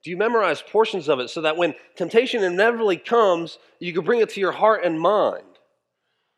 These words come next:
the sword of the Spirit, and combat temptation in the likeness of Christ? I'll tell you, Satan will do, do you know this? He'll do anything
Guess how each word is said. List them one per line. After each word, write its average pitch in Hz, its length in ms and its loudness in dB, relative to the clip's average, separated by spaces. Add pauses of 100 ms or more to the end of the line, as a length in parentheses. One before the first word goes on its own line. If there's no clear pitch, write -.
(300)
the 147 80 -6
sword 226 360 4
of 196 80 0
the 165 60 -4
Spirit, 185 460 -2
and 139 100 -6
combat 180 420 -2
temptation 165 680 -6 (760)
in 143 100 -4
the 143 80 -2
likeness 139 360 -4
of 107 120 -12
Christ? 104 500 -10 (1080)
I'll 175 80 -2
tell 247 160 2
you, 160 160 -4 (200)
Satan 285 520 4
will 233 220 6
do, 175 680 -2 (180)
do 175 80 -10
you 196 60 -4
know 214 140 4
this? 262 280 -2 (380)
He'll 269 160 0
do 254 220 0
anything 208 640 2